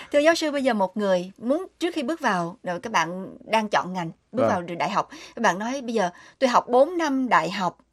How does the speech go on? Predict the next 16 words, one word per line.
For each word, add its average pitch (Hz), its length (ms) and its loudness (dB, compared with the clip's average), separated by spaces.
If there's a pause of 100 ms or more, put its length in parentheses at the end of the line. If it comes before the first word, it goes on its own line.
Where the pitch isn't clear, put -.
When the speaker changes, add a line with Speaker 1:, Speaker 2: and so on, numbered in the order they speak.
(160)
Speaker 2:
Vâng. 202 120 -2
Speaker 1:
ngành 202 200 2
A 247 380 6
I, 226 120 -2 (300)
bước 311 240 2
ra 233 260 6
khỏi 170 540 0
cái 294 140 -8
trường 196 220 0
đại 180 140 2
học 180 180 -2
đó, 233 240 0 (100)
tôi 247 140 4
Speaker 2:
Vâng. 226 100 4
Speaker 1:
có 262 240 2
tha-, - 120 -10